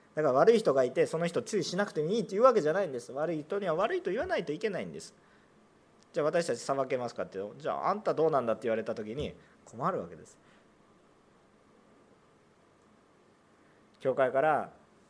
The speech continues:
皆さんが礼拝に来た時、「あなたは罪人ですよ」って言うかもしれません。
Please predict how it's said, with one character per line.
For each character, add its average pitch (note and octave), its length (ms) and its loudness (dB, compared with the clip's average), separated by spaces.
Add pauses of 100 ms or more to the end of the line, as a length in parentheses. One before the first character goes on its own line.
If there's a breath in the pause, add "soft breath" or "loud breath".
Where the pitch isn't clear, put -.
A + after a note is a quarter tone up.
(400)
皆 B2+ 180 -8
さ A#2+ 140 -6
ん A2 80 -8
が B2 340 -2
礼 A#2 100 -4
拝 A#2+ 160 -8
に A#2+ 80 -12
来 - 60 -20
た A2 100 -6
時、 G2 200 -8
「あ - 80 -10
な E3 100 -12
た F3 100 -10
は F3 80 -10
罪 B3 240 -4
人 C4 200 0
で C4 120 -2
す B3+ 140 -2
よ」 A#3 240 2
っ - 40 -20
て C3 180 -4
言 E3 100 -6
う F3 40 -10
か F3+ 100 -2
も B2+ 80 -6
し B2+ 60 -8
れ A2 60 -6
ま G2+ 80 -10
せ G#2+ 80 -16
ん。 - 40 -18